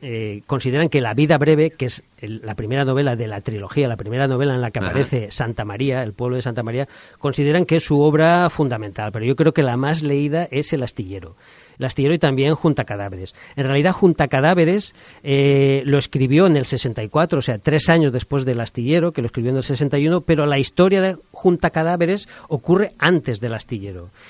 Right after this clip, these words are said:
Speaker 1: Y es por Junta Cadáveres lo empezó a escribir antes, lo dejó aparcado, terminó el astillero y luego en el sesenta y cuatro terminó Junta Cadáveres. Pero lo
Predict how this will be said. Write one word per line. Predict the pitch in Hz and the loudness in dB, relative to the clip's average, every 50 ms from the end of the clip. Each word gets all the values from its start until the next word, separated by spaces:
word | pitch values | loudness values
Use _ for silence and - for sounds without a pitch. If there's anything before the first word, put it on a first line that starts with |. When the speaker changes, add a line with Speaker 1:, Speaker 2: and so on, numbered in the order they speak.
| - - - | -20 -8 -4
Speaker 1:
Y | 135 | -4
es | 139 - | -2 0
por | - 170 - - - _ | 0 0 0 -2 -6 _
Junta | - - - 156 147 139 - 135 127 | -10 -2 2 2 2 2 2 0 0
Cadáveres | 147 135 151 170 196 180 165 127 | 2 2 4 4 4 2 2 2
lo | 143 139 | 2 0
empezó | 127 120 120 123 113 165 | 0 -2 -2 -2 -2 -2
a | |
escribir | 160 - - 147 147 156 147 | -2 -2 0 2 2 4 4
antes, | 151 180 165 - 151 175 170 - - | 4 2 2 0 -2 -4 -4 -6 -4
lo | - 131 131 123 | -2 0 0 0
dejó | 123 120 - - 165 | 0 -2 0 0 2
aparcado, | 165 - 151 143 - - 170 170 156 170 196 - - - - _ | 2 2 0 0 0 0 0 2 0 0 -2 -4 -10 -18 -6 _
terminó | - 143 139 139 131 127 143 156 | 0 2 2 2 2 4 4 4
el | 175 | 4
astillero | 185 - - - 151 143 151 160 160 190 196 - | 4 2 0 0 0 2 2 2 2 2 0 0
y | - 143 131 | 0 0 2
luego | 127 143 151 175 | 4 4 4 4
en | 165 151 | 2 0
el | 123 | 0
sesenta | - 147 123 123 131 123 | -2 -4 -4 -4 -6 -4
y | |
cuatro | 117 135 135 - 180 156 | -4 -4 -4 -2 -4 -4
terminó | - - 143 120 127 123 120 127 | -4 -4 -2 -2 -2 -2 -4 -4
Junta | - - 131 120 - 110 | -4 -4 -4 -4 -4 -6
Cadáveres. | 104 107 101 104 104 98 98 101 95 - - - - - - | -6 -6 -8 -8 -8 -8 -8 -10 -12 -14 -18 -20 -20 -14 -6
Pero | - 135 143 | -2 0 2
lo | 143 | 2